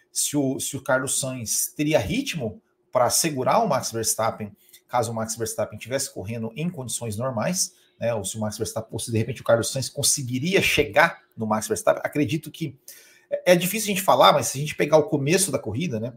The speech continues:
é, como, como agora o D R S ele é liberado após o final da primeira volta, a gente viu que no final da primeira volta o Verstappen ele já tinha aberto uma distância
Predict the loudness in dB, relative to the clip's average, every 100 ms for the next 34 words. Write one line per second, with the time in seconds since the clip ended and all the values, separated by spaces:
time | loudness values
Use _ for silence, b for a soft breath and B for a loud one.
0 | -14 B B B -2 2 4 4 2 -4
1 | _ _ _ _ _ -4 -2 0 2 4
2 | 4 4 2 2 0 -2 0 0 -2 -4
3 | -4 -2 0 0 0 -2 -2 -2 -8 -2
4 | 4 4 2 -4 -4 -2 -2 -4 -10 -16
5 | _ -12 -6 -4 -4 -4 0 0 2 0
6 | 2 0 -2 -2 0 -2 -2 -4 0 0
7 | -2 -2 -2 -2 -2 0 2 2 2 0
8 | 0 0 -4 -4 -4 -6